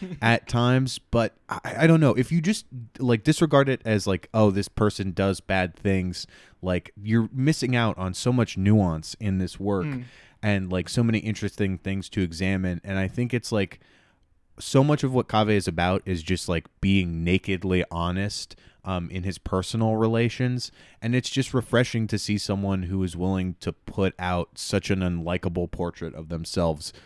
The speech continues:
Speaker 1: numerous times over.
Speaker 2: Yeah. And also, he talks very early on, which I think gives the film a good grounding, about his influence, uh,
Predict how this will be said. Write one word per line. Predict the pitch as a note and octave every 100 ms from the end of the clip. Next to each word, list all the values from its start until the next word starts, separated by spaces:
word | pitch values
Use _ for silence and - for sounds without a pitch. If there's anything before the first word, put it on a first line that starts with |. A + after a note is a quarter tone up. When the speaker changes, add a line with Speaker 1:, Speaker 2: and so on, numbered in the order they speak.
| _
Speaker 1:
numerous | G2 F#2+ G#2 A2 F#2 F2+ -
times | - F#2+ E2+ E2
over. | E2+ E2 D2+ D2+ E3+
Speaker 2:
Yeah. | C#3+ A2+ A#2 _ _ -
And | G3+ -
also, | G#3+ G#3+ - F#3 E3+ D#3+
he | - F#3
talks | E3+ G3+ F#3+ -
very | D3 D#3 D#3+
early | E3 D#3 D3+ C#3+
on, | C3 C3+ C#3 C3+ C3
which | D#3 C#3+ C#3 - F3
I |
think | E3 G3 C#3
gives | D#3+ C#3+ C3
the | - -
film | E3 C#3+
a | C3+
good | C3+
grounding, | - C3+ B2 C3 B2+ B2+ -
about | C3 B2 C3
his | C3 C3 -
influence, | C#3+ C3+ C#3+ C3+ B2+ B2+ - - _ _ _ _
uh, | C3+ B2+